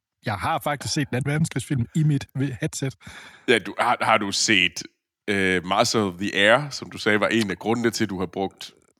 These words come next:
Speaker 2: mange penge på det der headset?
Speaker 1: <laughs> Jeg vil ikke sige, det var, jo, det var vel egentlig en af grundene. Men,
Speaker 2: <laughs>
Speaker 1: men skal vi kaste os ud i Vision Pro?
Speaker 2: Det synes jeg, vi skal.
Speaker 1: Ja. <clears throat> Troels.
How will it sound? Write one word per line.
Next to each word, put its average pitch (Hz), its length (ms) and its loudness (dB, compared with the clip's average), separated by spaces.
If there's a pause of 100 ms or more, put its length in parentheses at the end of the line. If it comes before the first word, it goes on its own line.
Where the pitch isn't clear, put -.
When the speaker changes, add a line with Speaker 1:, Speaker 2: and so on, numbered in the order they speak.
(160)
Speaker 2:
mange 92 280 -4
penge 107 260 0
på 113 160 -2
det 98 80 2
der 98 120 4
headset? 107 340 -2 (340)
Speaker 1:
<laughs> - 260 -14
Jeg 165 100 0 (120)
vil 120 60 -2
ikke 135 100 -2
sige, 190 80 -2
det 165 120 2
var, 131 220 -2 (800)
jo, 113 60 -8
det 104 120 -8
var 107 100 -2
vel 117 140 -2
egentlig 104 240 -2
en 104 80 -2
af 107 80 -2
grundene. 107 380 -6
Men, 240 100 2 (300)
Speaker 2:
<laughs> - 280 -6
Speaker 1:
men 170 100 -2
skal 156 160 -2
vi 135 60 0
kaste 143 220 -4
os 139 100 0
ud 269 180 2
i 151 40 0
Vision 131 300 -2
Pro? 131 120 -4 (280)
Speaker 2:
Det 151 100 4
synes 175 220 2
jeg, 185 120 6
vi 196 120 0
skal. 196 400 2 (160)
Speaker 1:
Ja. 151 80 -2 (380)
<clears throat> 151 60 2 (600)
Troels. 135 640 0